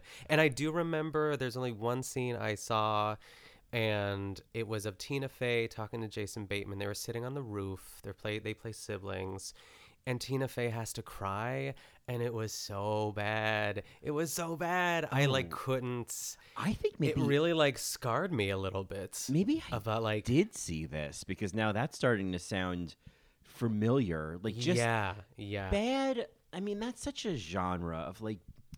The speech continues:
Speaker 2: bad funeral luncheon movies, you know? Like,
Speaker 1: Sure.
Speaker 2: I, I feel like I've seen another movie like this, and it's not Death at a Funeral, which is, you know, they, there's an original, and then there's a remake, and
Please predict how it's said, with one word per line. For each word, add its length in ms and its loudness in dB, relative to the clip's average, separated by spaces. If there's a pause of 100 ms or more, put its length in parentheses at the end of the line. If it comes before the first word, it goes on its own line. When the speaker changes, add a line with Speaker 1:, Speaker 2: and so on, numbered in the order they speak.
(440)
Speaker 2:
bad 400 0
funeral 640 -2
luncheon 540 -6
movies, 680 -10 (120)
you 160 0
know? 460 2
Like, 360 -2 (100)
Speaker 1:
Sure. 720 0
Speaker 2:
I, 260 0 (140)
I 100 -2
feel 220 -2
like 160 0
I've 140 -2
seen 200 -2
another 300 2
movie 280 -2
like 240 -4
this, 280 -2
and 120 0
it's 200 -2
not 260 0 (380)
Death 240 0
at 80 -2
a 40 -6
Funeral, 440 -2
which 200 -6
is, 220 -10
you 120 -2
know, 260 -2
they, 260 -2
there's 220 -4
an 100 -6
original, 400 -2
and 80 -4
then 80 -8
there's 160 -10
a 60 -8
remake, 500 -2
and 180 -10